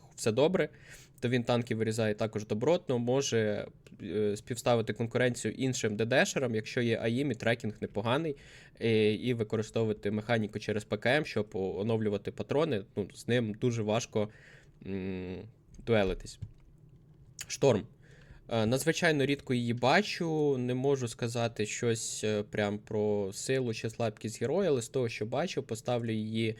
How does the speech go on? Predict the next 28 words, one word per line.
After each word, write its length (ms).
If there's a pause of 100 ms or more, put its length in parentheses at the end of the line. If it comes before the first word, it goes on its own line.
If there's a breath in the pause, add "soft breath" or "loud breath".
(400 loud breath)
десь 340
на 120
ряд 160
з 80
Містером 380
Фантастикою. 760
Непогана 540
ульта, 460
вона, 300 (220)
напевно, 420
найшвидше 500
зі 120
всіх 220
дуелянтів 480
заряджає 500
свій 200
ультимейт, 600 (480 loud breath)
але 640 (120)
от 100 (120)
ніби 300
якій 300
не 120
вистачає 480
Д 140
П 260
Су, 160
щоб, 360 (160)
е, 440